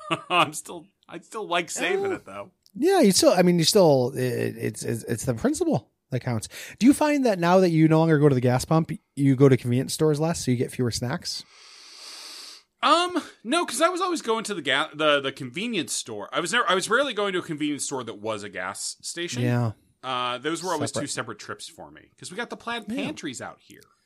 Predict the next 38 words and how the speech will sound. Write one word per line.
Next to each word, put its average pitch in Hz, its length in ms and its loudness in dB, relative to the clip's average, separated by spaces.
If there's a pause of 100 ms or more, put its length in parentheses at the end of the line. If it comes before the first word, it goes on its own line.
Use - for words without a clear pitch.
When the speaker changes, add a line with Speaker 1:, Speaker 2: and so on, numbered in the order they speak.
(440)
Speaker 2:
Yeah, 131 400 2
we 139 100 2
Speaker 1:
I 151 60 10
Speaker 2:
have, 147 80 12
Speaker 1:
have 135 60 0
not - 140 8
Speaker 2:
we're - 40 6
Speaker 1:
been - 120 6
Speaker 2:
very 120 100 4
Speaker 1:
to - 40 -2
the - 60 -4
plaid 202 220 6
Speaker 2:
spoiled 190 40 0
for - 40 0
Speaker 1:
pantry 196 240 0
Speaker 2:
that. 175 80 -2
Speaker 1:
in - 0 -
a 160 100 -6
minute 127 300 -6
because 131 260 -4
the 139 80 -10
plaid 175 260 0
pantry 175 300 -4
near 151 180 -4
me 139 320 -4
is 113 300 -6 (140)
far 156 600 0
off 131 340 0
the 127 100 -8
sketch - 400 -8
curve 202 280 -8 (200)
for 185 160 -16
plaid 202 240 -10
pantry. 175 200 4
Speaker 2:
Yeah, 156 160 6
it's 143 120 0
a 185 40 6
little 180 120 6